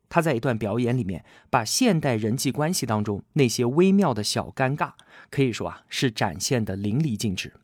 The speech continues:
对于关系一般的同事啊，我们见面也就只能打个招呼，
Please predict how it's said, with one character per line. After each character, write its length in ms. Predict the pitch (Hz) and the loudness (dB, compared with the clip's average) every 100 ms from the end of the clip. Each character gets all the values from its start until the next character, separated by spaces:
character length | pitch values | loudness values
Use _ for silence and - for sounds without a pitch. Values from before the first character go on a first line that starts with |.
| _ _ - - - - - - | _ _ -20 -20 -20 -20 -12 2
对 140 | 294 | 4
于 100 | 180 | 4
关 240 | 165 196 214 | 2 4 4
系 180 | 214 | 2
一 80 | 156 | 0
般 160 | 147 160 | 2 2
的 60 | |
同 200 | 120 117 | 0 -4
事 180 | 110 - | -4 -2
啊， 260 | 139 - - | -4 -6 -8
我 100 | - | 0
们 80 | 117 | 0
见 180 | 131 190 | 2 2
面 300 | 185 180 - - | 2 -2 -8 -6
也 140 | 120 | -4
就 120 | 107 | -2
只 220 | 135 - 101 | -6 -6 -4
能 160 | 107 | -4
打 160 | 113 - | -6 -8
个 100 | - | -4
招 200 | 117 120 | 0 0
呼， 200 | - | -2